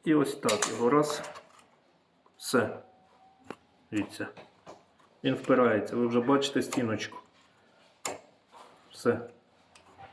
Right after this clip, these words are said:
Раз він в стіночку вперся. І виставляємо правильний зазор.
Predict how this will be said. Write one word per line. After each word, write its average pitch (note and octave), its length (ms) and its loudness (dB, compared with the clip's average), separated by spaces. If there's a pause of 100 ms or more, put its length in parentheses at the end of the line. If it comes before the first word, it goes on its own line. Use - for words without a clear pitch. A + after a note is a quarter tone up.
(800)
Раз D#3+ 300 4
він B2+ 80 -4
в - 40 -8
стіночку G#2+ 460 -6
вперся. G#2 400 -4 (1600)
І F3+ 280 4 (1160)
виставляємо A#2+ 680 4 (1500)
правильний G#2+ 540 4
зазор. E3 460 2